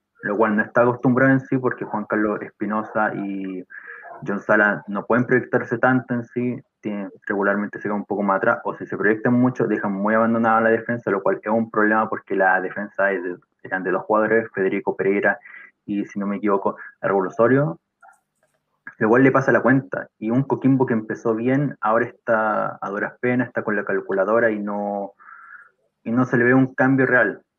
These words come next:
además de que, si vemos en sí los partidos,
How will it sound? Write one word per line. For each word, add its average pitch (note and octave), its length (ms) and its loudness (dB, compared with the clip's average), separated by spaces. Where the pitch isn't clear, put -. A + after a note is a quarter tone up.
además A2 600 -2
de A#2 160 -6
que, G#2 340 -6
si - 160 -10
vemos B2+ 480 2
en A2 120 -6
sí - 120 -8
los A#2+ 140 -2
partidos, B2+ 600 -2